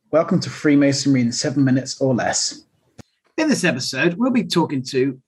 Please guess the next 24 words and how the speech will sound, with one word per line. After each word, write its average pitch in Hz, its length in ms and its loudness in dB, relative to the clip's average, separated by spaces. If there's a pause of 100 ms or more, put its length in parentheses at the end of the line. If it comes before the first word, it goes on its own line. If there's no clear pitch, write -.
newly 208 320 2
initiated 139 580 -6
Brother 117 220 -8
Parker. 147 420 0 (480)
Now, 160 240 2
one 220 180 2
of 220 60 4
the 196 80 4
great 196 300 0
things 170 180 0
about 156 240 -8
running 151 220 0
the 135 80 -2
podcast 120 580 -8
is 123 80 0
that 117 100 -2
you 139 80 -4
have 123 140 -8
very 151 220 -2
passionate, 143 420 -6
enthusiastic 131 760 -2 (120)
emails 117 400 0
from 107 140 -14
people. 104 340 -14